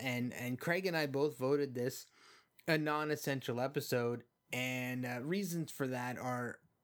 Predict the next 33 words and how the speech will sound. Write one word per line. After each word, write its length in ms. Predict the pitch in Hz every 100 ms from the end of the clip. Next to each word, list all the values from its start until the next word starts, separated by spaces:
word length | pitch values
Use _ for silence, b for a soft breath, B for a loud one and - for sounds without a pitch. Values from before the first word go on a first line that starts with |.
| -
I, 360 | - - 165 165 196
I 80 |
think, 200 | 226 262
pretty 280 | - 143 131
obvious, 600 | 113 123 120 123 120 - B B B B -
that 340 | 135 135 -
th-, 160 | 151 143
there 140 | 185
are 220 | 208 220
no 280 | 208 175 180
real 640 | 175 147 156 160 151 151 - B _ - 98
standout 720 | - - 170 170 156 151 139
moments. 440 | 127 131 131 127
We 100 | 131
don't 200 | 143 156
meet 200 | 160 156
any 180 | 151 143
new 180 | 135 123
aliens. 560 | 127 131 131 127 131 - B B B _ -
Uh, 180 | 92 -
character 480 | - 175 190 190 165
moments, 640 | 156 151 151 151 - - - - _
there 220 | 147 139
really 300 | 143 165 165 -
aren't 300 | 139 139 139
many, 400 | 131 131 131 127 B B _ -
and 460 | 143 139 135 131 - _ _ -
aside 420 | 160 - 220 240
from 140 | 226 175
being 200 | 190 185
the 180 | 165 -
only 520 | 175 190 185 185 175 _ _
Trek-related, 1300 | - - 175 - - 135 139 143 147 151 151 147 143